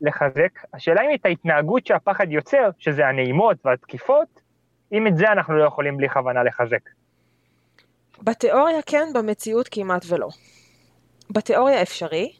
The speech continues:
Speaker 2: אם, אם נוצרת
Speaker 1: אוקיי.
Speaker 2: איזושהי, איזושהי הפרדה, זאת אומרת שהרגש מתפוגג ומוחלף ברגש נעים וחיובי, ו-, וסבבי כזה,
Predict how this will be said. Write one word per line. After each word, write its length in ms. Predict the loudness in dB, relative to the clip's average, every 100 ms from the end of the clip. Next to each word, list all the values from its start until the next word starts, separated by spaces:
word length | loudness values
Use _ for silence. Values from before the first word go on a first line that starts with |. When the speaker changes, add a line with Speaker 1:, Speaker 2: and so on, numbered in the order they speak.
| _ _ -4
Speaker 2:
אם, 260 | -2 -4 -10
אם 220 | -8 -6 -6
נוצרת 640 | -6 -6 -6 -2 0 0
Speaker 1:
אוקיי. 60 | -2
Speaker 2:
איזושהי, 640 | -6 -6 -10 -12 -14 -14 -18 _ _ _ _ -8
איזושהי 360 | -6 -6 -8 -8
הפרדה, 520 | -6 -8 -4 0 0 -2 _ _ _ _ _
זאת 140 | -14 -6
אומרת 360 | -2 0 -2
שהרגש 840 | -2 -4 0 0 2 0 -4 -6 -14
מתפוגג 680 | -14 -12 -12 -6 0 2 2 -2 -6
ומוחלף 600 | -6 -6 -6 0 0 0 -2
ברגש 460 | -2 -2 -4 -8
נעים 300 | -8 -4 -6 -6
וחיובי, 680 | -10 -10 -12 -10 -4 -2 -2 -6 _ _ _ _ -20
ו-, 520 | -4 2 4 4 4 2 -2
וסבבי 560 | -6 -6 -4 0 0 -2
כזה, 260 | -4 0